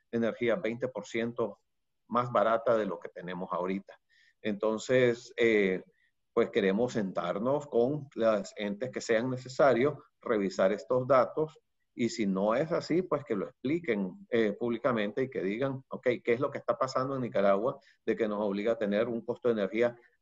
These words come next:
anormalmente más alto que cualquiera de los otros países en la región? O sea, ¿qué nos, qué no, qué nos hace diferente a Guatemala o El Salvador, en donde ellos gozan un costo de energía de ocho centavos,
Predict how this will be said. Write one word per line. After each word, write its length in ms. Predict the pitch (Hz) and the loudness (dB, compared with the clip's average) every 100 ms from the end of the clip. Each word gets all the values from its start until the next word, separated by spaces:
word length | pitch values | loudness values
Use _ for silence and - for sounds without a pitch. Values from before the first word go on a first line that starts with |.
| _ | _
anormalmente 960 | 139 127 113 113 131 127 127 135 131 | 0 2 2 2 2 2 0 0 0
más 260 | 104 117 127 | 2 0 -2
alto 340 | 117 120 120 131 | -2 0 0 -4
que 120 | 120 | -2
cualquiera 500 | 98 92 - 131 120 | 0 -2 0 2 4
de 100 | 110 | 2
los 180 | 90 - | 0 -4
otros 260 | 101 110 - | -6 -8 -4
países 600 | 92 90 98 - 107 98 | -2 -2 -6 -6 -6 -4
en 120 | 92 | -6
la 120 | 87 | -6
región? 380 | 85 - 110 101 | -8 -8 -4 -4
O 380 | 95 - - _ | -4 -12 -20 _
sea, 300 | 110 87 82 - | 0 0 0 -2
¿qué 140 | 117 | -2
nos, 100 | 113 - - _ _ | -2 -8 -20 _ _
qué 80 | - | -6
no, 480 | 117 123 113 92 - | -2 0 0 -4 -6
qué 100 | 95 | -10
nos 140 | 98 | -8
hace 220 | 120 127 139 | -8 -2 -2
diferente 720 | 110 104 82 120 139 131 123 | -2 -2 0 -2 -2 2 2
a 100 | 92 | 2
Guatemala 760 | 85 80 69 73 92 127 135 127 | -2 -6 -6 -4 0 0 0 0
o 100 | 101 | 0
El 80 | |
Salvador, 600 | - 87 85 85 92 127 | -2 -6 -2 -2 0 0
en 100 | 123 | -2
donde 320 | 98 95 80 92 | -2 -6 -6 -4
ellos 200 | 113 110 | -4 -2
gozan 340 | 131 127 104 | -4 -2 -4
un 220 | 95 101 101 | -4 -6 -4
costo 320 | 123 - 113 | -4 -2 -2
de 80 | 101 | -2
energía 400 | 98 135 120 85 | -4 -2 0 0
de 80 | 85 | -2
ocho 320 | 104 127 135 | -2 -2 -6
centavos, 720 | - 131 127 123 127 139 - | -8 -8 2 4 4 0 -8